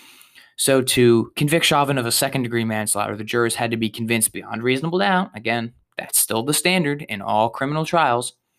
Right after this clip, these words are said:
that Chauvin caused Floyd's death by culpable negligence, meaning that he created an unreasonable risk and consciously took a chance of causing death or great bodily harm. And this one,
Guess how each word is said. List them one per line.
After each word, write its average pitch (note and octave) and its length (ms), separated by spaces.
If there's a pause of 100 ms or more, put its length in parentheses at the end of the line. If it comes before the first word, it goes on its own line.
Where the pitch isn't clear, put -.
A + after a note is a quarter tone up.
(340)
that B2 140
Chauvin C3+ 320
caused C#3+ 340
Floyd's C3+ 440
death A2+ 360
by G#2+ 140
culpable B2 480
negligence, G2+ 680 (320)
meaning B2+ 500 (160)
that A#2 80
he C3 100
created C3 300
an A#2+ 100
unreasonable C#3 600
risk C3 340 (260)
and A2+ 180
consciously C3 440
took A#2+ 220
a - 40
chance A2+ 380
of G#2+ 140
causing G#2 480 (320)
death A2+ 280
or A2 120
great G2+ 260
bodily F#2 280
harm. D2+ 280
And C#3 180
this F3+ 220
one, E3+ 400